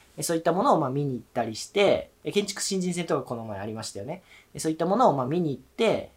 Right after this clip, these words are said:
えー、自分のね、視点でこれがいいとか、これは自分の好みだみたいなものをね、えー、見ていって、えー、評価していくっていうことをやってました。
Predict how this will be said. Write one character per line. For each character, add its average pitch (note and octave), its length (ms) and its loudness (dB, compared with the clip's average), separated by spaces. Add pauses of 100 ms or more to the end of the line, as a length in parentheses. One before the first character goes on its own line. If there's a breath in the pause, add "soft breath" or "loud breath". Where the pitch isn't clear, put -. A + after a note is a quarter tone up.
(180)
え - 40 -10
ー、 - 20 -8
自 C3 160 -2
分 D#3 120 2
の D#3 100 -2
ね、 A3 220 -4
視 - 140 -14
点 F3+ 240 0
で G#3+ 380 2 (120)
こ D3+ 100 -6
れ D3+ 100 0
が D3 100 2
い F3 120 4
い D#3 40 -6
と B2 100 -6
か、 G2+ 260 -14
こ B2+ 100 -8
れ C3+ 100 -2
は C3+ 380 0 (180)
自 C#3 140 -2
分 C#3 100 0
の C3 80 -6
好 E3 220 2
み B2 80 -2
だ A2 100 -8
み A2 80 -10
た G#2+ 100 -12
い G#2+ 40 -10
な G#2+ 80 -12
も B2+ 100 -6
の D#3 120 0
を A2+ 40 -2
ね、 F#3 220 -6 (180)
え B2+ 80 -16
ー、 - 20 -10
見 D3+ 140 -4
て D3+ 80 0
い B2 120 -2
っ - 20 -
て、 - 500 0 (160)
え C3 80 -16
ー、 - 20 -12
評 B2+ 160 -2
価 G#2+ 120 -12
し - 80 -12
て A2+ 80 -12
い - 20 -10
く - 80 -20 (200)
っ - 40 -20
て D#3+ 60 -4
い - 20 -4
う D#3+ 40 -8
こ F#3+ 100 0
と C4 280 0 (360)
を - 200 2
や A#2+ 100 -2
っ - 20 -6
て - 80 -8
ま A2+ 80 -8
し - 80 -12
た。 - 100 -14